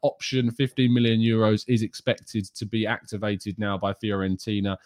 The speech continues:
uh, probably very soon. Uh, they'll probably confirm to Arsenal their intention to, uh, complete that deal at the end of the season, and, and Torreira will remain a Fiorentina next season on a permanent basis.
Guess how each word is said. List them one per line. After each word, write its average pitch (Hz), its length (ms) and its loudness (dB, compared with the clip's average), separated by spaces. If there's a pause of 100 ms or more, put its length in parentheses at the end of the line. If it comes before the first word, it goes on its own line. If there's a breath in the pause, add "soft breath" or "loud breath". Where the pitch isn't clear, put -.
(380 soft breath)
uh, 95 260 -4
probably 147 340 6
very 110 260 6
soon. 139 640 4
Uh, 104 160 -2
they'll 101 100 -2
probably 107 220 -6
confirm 107 460 -2
to 101 160 -4
Arsenal 101 320 -4
their 98 180 -4
intention 98 760 -4 (140)
to, 98 440 -2
uh, 101 260 -6
complete 127 500 -2
that 98 260 -4
deal 104 220 0
at 90 80 -4
the 101 80 0
end 98 80 2
of 92 60 0
the 95 80 -2
season, 101 320 0
and, 98 200 -4
and 92 220 -8
Torreira 101 400 -4
will 98 180 -4
remain 98 440 4 (380 loud breath)
a - 60 -6
Fiorentina 101 880 4
next - 280 -2
season 101 440 2
on 98 140 -2
a 90 60 -4
permanent 101 580 0
basis. 117 460 0